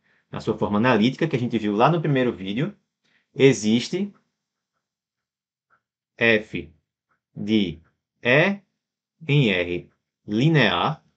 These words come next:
Lembra que eu tô usando a forma analítica que a gente viu, lá do pri-, lá da primeira aula. Então, eu não posso falar ainda que F tá no dual, certo? Eu não posso falar que F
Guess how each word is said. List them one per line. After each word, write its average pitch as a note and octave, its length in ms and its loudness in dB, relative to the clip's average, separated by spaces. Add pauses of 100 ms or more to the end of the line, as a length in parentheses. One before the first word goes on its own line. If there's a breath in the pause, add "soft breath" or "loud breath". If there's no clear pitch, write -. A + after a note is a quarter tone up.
(480)
Lembra B2 300 2
que D3 80 0
eu C3 100 4
tô C3 160 4
usando B2+ 360 0
a C3 40 2
forma B2+ 320 0
analítica C3+ 540 2
que D#3 80 0
a D3 40 2
gente D#3 220 4
viu, A2+ 240 0
lá G#2 140 0
do A#2+ 100 -2
pri-, - 220 -4
lá A#2 160 2
da B2+ 100 0
primeira D#3 600 2
aula. G2 240 0
Então, G2+ 180 -4
eu A#2+ 40 -2
não A#2+ 60 -4
posso D3 280 0
falar C3 360 4
ainda A#2 280 2
que B2+ 180 0
F E3 500 -2
tá A#2 140 -2
no B2+ 100 2
dual, C3 320 0
certo? G#2 300 -4
Eu C#3 60 0
não B2+ 80 -2
posso B2+ 280 0
falar A#2 280 2
que A2+ 180 -2
F A2 320 0